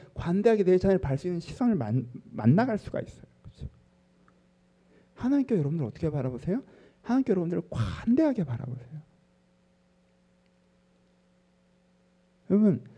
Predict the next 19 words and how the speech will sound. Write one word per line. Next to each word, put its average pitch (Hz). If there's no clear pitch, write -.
성경에서 233
그 190
우리가 180
교회에서 185
되게 156
하는 180
얘기 131
중에 156
우리가 139
뭐 123
하나님의 180
자녀다, 120
이런 127
약간 139
닭살 160
돋는 117
우린 135
하나님의 156
딸, 131